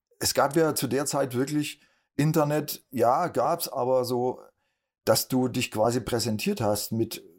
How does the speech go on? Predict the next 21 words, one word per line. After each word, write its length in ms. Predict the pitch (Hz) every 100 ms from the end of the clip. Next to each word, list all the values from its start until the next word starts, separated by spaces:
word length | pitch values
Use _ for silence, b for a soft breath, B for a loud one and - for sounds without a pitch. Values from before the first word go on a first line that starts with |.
| _ _
sei 180 | - 90
es 140 | -
Filme 400 | - 160 196 175
oder, 320 | 117 107 107
oder 240 | 104 107 110
überhaupt, 520 | 107 110 156 135 -
äh, 220 | 101 107
per 200 | 113 127
E-Mail 360 | 151 180 123 113
und 100 | 113
so, 140 | 117
das 140 | 123
kam 260 | - 117 143
ja 60 | 131
doch 260 | 143 -
erst 220 | 120 -
dann 280 | 127 131 131 b b b b _ -
ein 120 | 110
bisschen 520 | 151 - 214 190 196
später, 640 | - - 131 170 196 196
beziehungsweise 880 | 151 120 139 131 123 123 127 131 -